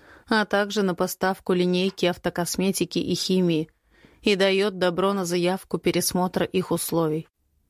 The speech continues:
«Я со следующего года хотел поменять поставщиков химии.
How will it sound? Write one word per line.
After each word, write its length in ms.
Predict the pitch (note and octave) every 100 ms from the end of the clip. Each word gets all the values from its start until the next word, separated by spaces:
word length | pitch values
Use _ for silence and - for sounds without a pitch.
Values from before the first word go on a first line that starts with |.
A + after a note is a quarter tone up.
| _
«Я 260 | G3+ G3+ G#3
со 120 | G#3+
следующего 520 | G#3+ G#3 G3+ - G3+ G3
года 280 | A3 A#3+
хотел 400 | A3+ F#3+ - G#3
поменять 560 | - F#3+ F#3+ G3 A#3 -
поставщиков 680 | G#3 - F#3 - - G#3+ -
химии. 540 | - G#3+ F3+ E3+ E3+